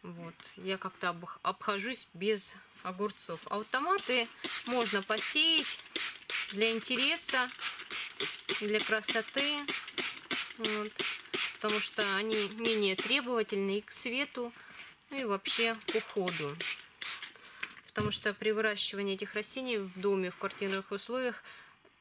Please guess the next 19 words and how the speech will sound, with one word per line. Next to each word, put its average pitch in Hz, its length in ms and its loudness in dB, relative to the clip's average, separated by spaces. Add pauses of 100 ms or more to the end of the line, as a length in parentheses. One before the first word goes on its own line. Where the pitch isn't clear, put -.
минеральные 202 560 2
удобрения, 190 580 0
я 180 60 -2
считаю, 185 280 -2
что 180 460 -4
я 202 160 2
их 190 160 -4
вообще 202 260 0
не 254 120 -4
применяю, 208 1000 0 (400)
а 170 500 2 (160)
тем 185 200 -6
более 185 300 -2
их - 460 -4
добавлять 185 600 -4
вот 175 180 -12 (340)
в 180 160 -8
овощи, 196 640 -2 (200)
это, 180 340 -6